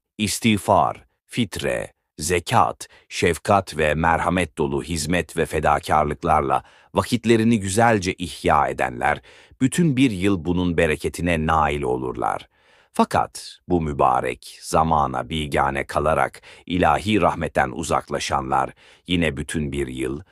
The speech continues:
bu ayrılık ve duyarsızlığın hüsranına duçar olurlar. Nitekim Peygamber Efendimiz şöyle buyurmuştur: "Cebrail aleyhisselam bana göründü ve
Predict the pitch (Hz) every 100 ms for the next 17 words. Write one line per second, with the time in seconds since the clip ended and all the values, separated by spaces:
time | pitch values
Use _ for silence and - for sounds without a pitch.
0 | _ _ 110 101 98 101 92 104 110 -
1 | 90 85 85 85 80 76 - 78 82 92
2 | 85 82 82 87 76 78 80 82 76 82
3 | 82 - 80 65 60 69 65 58 55 55
4 | _ _ _ _ _ 220 226 190 185 143
5 | 127 110 98 95 87 82 78 71 80 92
6 | - 110 71 62 64 58 57 60 - 64
7 | 57 - _ _ _ - 78 73 78 80
8 | 58 69 73 73 71 - 65 69 98 90
9 | 71 69 65 62 62 69 101 85 78 71